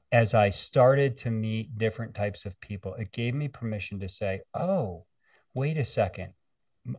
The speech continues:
my identity is not defined by my role, my title in the company that I work for." At the time, I was very proud to work for Accenture,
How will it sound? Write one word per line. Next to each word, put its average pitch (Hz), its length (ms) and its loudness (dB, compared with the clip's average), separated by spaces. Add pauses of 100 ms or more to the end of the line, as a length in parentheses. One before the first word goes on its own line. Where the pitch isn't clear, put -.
my 147 320 2
identity 135 600 4
is 104 120 0
not 117 300 0
defined 104 760 -4
by 101 520 0
my 107 220 -2
role, 110 360 2
my 104 160 -2
title 104 400 0
in 98 60 -4
the 95 80 -6
company 98 480 -8
that 101 100 -6
I 101 60 -2
work 135 240 -4
for." - 160 -10
At 110 140 -2
the - 80 -14
time, 131 420 -2
I 110 80 0
was 101 140 -2
very 127 360 -2
proud 113 320 2
to 107 60 -2
work 104 240 -4
for 98 200 -6
Accenture, 107 540 -4